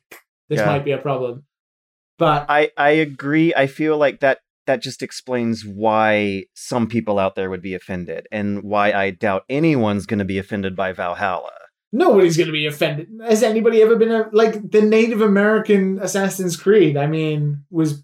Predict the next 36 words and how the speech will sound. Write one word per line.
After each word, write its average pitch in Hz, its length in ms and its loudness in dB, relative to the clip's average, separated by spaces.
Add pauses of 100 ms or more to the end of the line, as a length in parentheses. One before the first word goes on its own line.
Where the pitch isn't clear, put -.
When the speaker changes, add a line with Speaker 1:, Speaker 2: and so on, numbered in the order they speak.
(140)
Speaker 1:
were 156 220 0
people 170 260 4
offended 165 360 2
by 160 120 2
that? 180 240 2
I 175 80 4
don't 202 180 4
know 185 100 0
if 175 100 -2
they 160 100 2
were, 160 340 4
but, 165 220 -2 (340)
like, 160 380 0 (380)
that 170 200 2
would 165 120 4
be 175 100 -2
the 160 80 2
one 170 220 2
that 160 100 -4
would 147 100 -8
strike 165 300 -2
in 170 60 -2
my 151 140 -2
mind 220 280 -4
as 170 100 -2
the 175 80 0
one 180 160 -2
maybe 180 280 -2
people 180 280 -2
were 175 180 2
offended 175 380 -4
by. 202 180 -4
I, 165 400 -8
I 156 100 -10
don't 180 280 -6
know. 190 280 -6